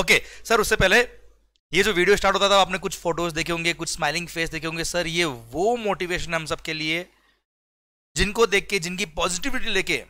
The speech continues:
हमें आगे बढ़ना है। And सर, I wish कि आप सबका भी स्माइल के साथ, फोटो अचीवमेंट के साथ सर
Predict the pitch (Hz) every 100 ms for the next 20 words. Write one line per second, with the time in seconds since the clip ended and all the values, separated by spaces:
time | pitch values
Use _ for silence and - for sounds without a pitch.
0 | _ _ _ - 151 170 156 170 165 175
1 | 190 151 147 180 214 190 - - 156 135
2 | 143 247 - - - 208 190 180 - -
3 | 185 170 175 127 - - - - 190 202
4 | 220 185 180 135 - - 175 214 196 151
5 | - 269 277 240 190 170 - - - -
6 | 226 151